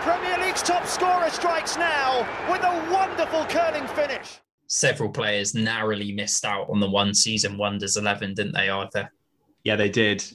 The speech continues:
Speaker 3: One in particular for me, I very much struggled desi-, uh, to decide who would play up front for this team, uh, between Grafite and Ailton. Um,
Speaker 2: Yeah, yeah.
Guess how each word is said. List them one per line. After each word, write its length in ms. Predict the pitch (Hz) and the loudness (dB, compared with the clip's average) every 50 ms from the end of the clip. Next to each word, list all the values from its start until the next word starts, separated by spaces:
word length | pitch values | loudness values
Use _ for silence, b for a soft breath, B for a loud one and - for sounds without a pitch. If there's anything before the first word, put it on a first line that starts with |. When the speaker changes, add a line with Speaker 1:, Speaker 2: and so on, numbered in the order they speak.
| - | -10
Speaker 3:
One 400 | - 120 120 123 117 117 117 117 | 0 2 4 6 6 6 4 4
in 140 | 123 120 113 | 2 0 0
particular 420 | 113 117 - 117 110 - 110 104 98 | 0 2 0 0 0 2 0 -2 -2
for 140 | - 107 | 0 0
me, 240 | 104 107 107 101 98 | 2 2 4 4 2
I 140 | - 101 101 | 2 0 0
very 260 | 92 104 120 127 131 | 2 2 4 4 4
much 180 | 123 123 113 - | 2 2 0 0
struggled 600 | - - - 120 117 110 - 101 92 90 82 - - _ | -2 0 2 2 2 4 2 0 -2 -2 -4 -10 -10 _
desi-, 420 | - 95 95 101 104 107 - - 107 | -6 -4 -2 0 0 0 -2 -2 -2
uh, 120 | 104 - | -4 -2
to 180 | - - - 107 | -4 -6 -4 -2
decide 640 | 107 - - - 113 107 104 101 95 90 85 - - b b b b b b - - | 0 0 2 2 2 2 2 2 0 0 -2 -6 -12 b b b b b b -8 0
who 280 | - 123 117 113 107 98 | 4 6 6 6 6 4
would 320 | 92 95 95 90 - - - _ _ _ _ | 2 -2 -4 -4 -4 -10 -14 _ _ _ _
play 200 | - 113 104 98 | 0 0 2 2
up 240 | 95 - - - - | 2 0 -2 -8 -10
front 480 | - - 104 101 92 - - - - - _ _ _ - | -2 0 0 0 0 -2 -6 -12 -16 -18 _ _ _ -10
for 60 | - | -10
this 180 | 90 85 - - | -8 -8 -8 -6
team, 380 | - 101 92 92 92 92 B B B B B B B | -4 -2 0 0 -2 -2 B B B B B B B
uh, 120 | - 101 - - | -2 -2 -2 -2
between 340 | 107 - - 120 107 104 101 | -6 -2 0 2 2 2 0
Grafite 800 | - 104 - - - 120 117 113 - - 101 95 92 92 95 - | -2 -4 -4 0 2 2 2 2 2 2 2 2 2 0 0 -2
and 220 | 92 98 95 - - 117 | -4 -6 -6 -4 -4 -2
Ailton. 680 | 117 113 113 110 107 104 - - 95 90 - 139 - - _ _ _ _ _ _ - | 0 2 2 2 0 -2 -4 -6 -6 -6 -6 -8 -10 -14 _ _ _ _ _ _ -4
Um, 180 | 101 95 98 | 0 4 4
Speaker 2:
Yeah, 480 | 107 107 107 107 107 104 101 98 98 92 | 6 6 6 6 4 4 4 4 4 2
yeah. 280 | 95 101 95 95 92 | 0 0 -2 -2 -4